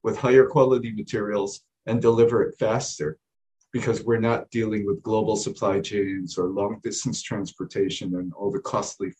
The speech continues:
freight, all the damage risk and delays, uh, that, you know, long distances, uh,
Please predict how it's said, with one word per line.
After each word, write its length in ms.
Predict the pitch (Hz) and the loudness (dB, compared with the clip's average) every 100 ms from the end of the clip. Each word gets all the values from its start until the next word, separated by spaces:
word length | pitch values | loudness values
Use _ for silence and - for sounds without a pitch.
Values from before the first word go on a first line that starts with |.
| - | -4
freight, 320 | 98 98 - _ _ _ _ - | 2 2 2 _ _ _ _ -4
all 140 | 104 | -2
the 140 | 98 | -2
damage 540 | 87 104 101 101 - - | -2 -2 0 -2 -4 -4
risk 400 | 92 92 - - - | -2 -2 -6 -10 -10
and 260 | 98 87 | -10 -8
delays, 800 | - 98 92 90 87 80 82 - _ _ _ - | -6 -4 0 0 0 -4 -8 -12 _ _ _ -12
uh, 240 | 101 95 92 | -8 -4 -4
that, 300 | 90 87 - _ _ _ _ - | -4 -6 -8 _ _ _ _ -12
you 120 | 110 | -6
know, 140 | 98 | -4
long 280 | 90 104 104 | -2 -2 -2
distances, 640 | 87 98 98 87 - 82 | -6 -8 -8 -10 -8 -8
uh, 240 | 98 87 | -8 -6